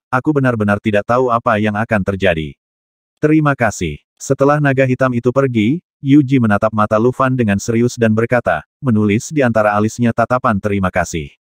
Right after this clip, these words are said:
"Tidak ada yang perlu dikhawatirkan. Tapi aku tidak menyangka akan ada tuan yang begitu kuat di istana Wanhuamu. Ini sangat mengejutkan,"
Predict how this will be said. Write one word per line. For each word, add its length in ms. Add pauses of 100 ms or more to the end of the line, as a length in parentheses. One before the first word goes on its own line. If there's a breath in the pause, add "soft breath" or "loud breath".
(560)
"Tidak 240
ada 280
yang 200
perlu 320
dikhawatirkan. 800 (360)
Tapi 280
aku 240
tidak 160
menyangka 480
akan 160
ada 240
tuan 240
yang 160
begitu 320
kuat 320
di 240
istana 320
Wanhuamu. 640 (600)
Ini 280
sangat 320
mengejutkan," 760